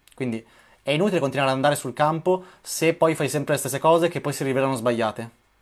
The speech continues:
ok? Quindi questo è il consiglio che ti do. È inutile continuare a uscire, uscire, uscire se poi fai cose sbagliate, perché non andrà meglio per magia. Io per quanto riguarda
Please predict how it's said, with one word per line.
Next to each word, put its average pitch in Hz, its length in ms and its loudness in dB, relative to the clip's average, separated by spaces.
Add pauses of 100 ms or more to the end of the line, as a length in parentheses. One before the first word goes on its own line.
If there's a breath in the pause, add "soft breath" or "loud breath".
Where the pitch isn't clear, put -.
ok? 127 280 -4 (360 soft breath)
Quindi 120 180 -8
questo 147 200 -4
è - 20 2
il 175 80 -4
consiglio 127 340 -4
che 113 60 -8
ti 123 80 -4
do. 110 240 -6 (680)
È 151 120 -12
inutile 160 280 -2
continuare 131 420 -2 (280 loud breath)
a 131 100 -2
uscire, 160 380 0
uscire, 143 260 -6
uscire 190 360 -2
se - 120 -6
poi 170 180 2
fai 160 200 -2
cose 139 160 -2
sbagliate, 117 520 -2 (220)
perché 170 180 -6
non 165 140 -2
andrà 165 260 6
meglio 135 680 -2 (300 soft breath)
per 135 160 -2
magia. 120 440 -2 (640)
Io 170 80 2
per 147 120 2
quanto 139 200 0
riguarda 160 360 4